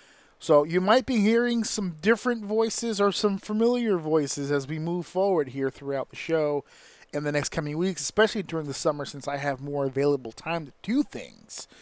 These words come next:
um, during the course of the summer. So that's how that's gonna go. We're gonna be updating the show with you guys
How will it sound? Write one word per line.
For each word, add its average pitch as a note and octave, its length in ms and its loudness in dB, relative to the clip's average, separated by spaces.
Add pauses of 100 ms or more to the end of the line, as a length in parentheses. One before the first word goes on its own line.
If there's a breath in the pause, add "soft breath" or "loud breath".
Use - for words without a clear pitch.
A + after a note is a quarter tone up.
(480 soft breath)
um, A#2+ 840 2 (420)
during C#3+ 240 0
the B2+ 60 -6
course B2 260 -6
of - 80 -16
the A#2 60 -10
summer. F#2+ 320 -8
So D2+ 320 -12 (340 soft breath)
that's D#3 260 4
how C3+ 140 0
that's C3 220 -2
gonna A#2 260 -6
go. A#2 340 -2
We're A#2 140 -6
gonna A#2 140 -6
be B2+ 100 -8
updating B2+ 380 -6
the A#2+ 60 -8
show B2 300 -4
with A#2 240 -10
you D#3 100 -6
guys A#2+ 600 0